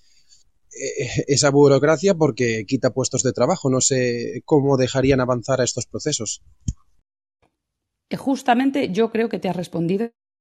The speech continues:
Speaker 2: <laughs> en la última parte, en lo que has dicho, porque según estabas hablando, yo estaba diciendo, "Sí, sí, demasiado fácil para nosotros, porque est-, estaría genial, pero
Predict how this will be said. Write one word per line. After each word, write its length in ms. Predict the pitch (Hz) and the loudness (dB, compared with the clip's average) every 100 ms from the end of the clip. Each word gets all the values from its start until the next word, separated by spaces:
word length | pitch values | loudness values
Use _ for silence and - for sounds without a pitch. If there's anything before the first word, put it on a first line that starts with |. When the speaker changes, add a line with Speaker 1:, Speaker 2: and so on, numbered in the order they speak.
| _ _ _ - | _ _ _ -14
Speaker 2:
<laughs> 460 | 320 214 202 165 | -12 -4 -2 0
en 240 | 175 160 180 | -2 -2 0
la 140 | 170 | 2
última 340 | 175 185 170 | 0 0 -2
parte, 420 | - 196 - - _ - - - | -2 -6 -6 -10 _ -20 -18 -2
en 140 | 165 | 0
lo 80 | 160 | 0
que 120 | 180 | 2
has 140 | 170 156 | 2 2
dicho, 320 | 156 151 156 | -2 -2 -2
porque 200 | 160 160 | -2 -2
según 220 | 165 165 | -2 -2
estabas 360 | 156 226 240 226 | -2 -2 -2 -2
hablando, 460 | 220 254 285 330 - - _ - | 0 0 0 -4 -12 -20 _ -12
yo 140 | 170 | -8
estaba 300 | 175 185 175 | -4 0 0
diciendo, 720 | 160 147 160 156 151 151 147 147 | -2 -4 -2 0 0 0 -2 -4
"Sí, 200 | 254 247 | -6 -4
sí, 380 | 196 208 220 _ _ - | -4 -4 -10 _ _ -6
demasiado 560 | 175 180 175 220 247 | -4 -4 -4 -2 -2
fácil 540 | 247 247 247 220 277 - - - _ - - | -2 -4 -4 -8 -8 -14 -20 -20 _ -16 -2
para 240 | 196 170 | 4 4
nosotros, 680 | 165 220 233 240 269 - - | 4 2 2 2 -2 -8 -6
porque 340 | 160 147 160 | -6 -2 -2
est-, 180 | 156 - _ | -2 -6 _
estaría 800 | 160 - 165 175 185 - 175 202 | -16 -4 -2 0 -2 0 0 0
genial, 520 | 208 208 233 156 - _ _ _ _ _ _ _ | 0 0 0 0 -4 _ _ _ _ _ _ _
pero 840 | 196 190 170 165 160 156 151 151 | 2 4 6 8 8 6 4 2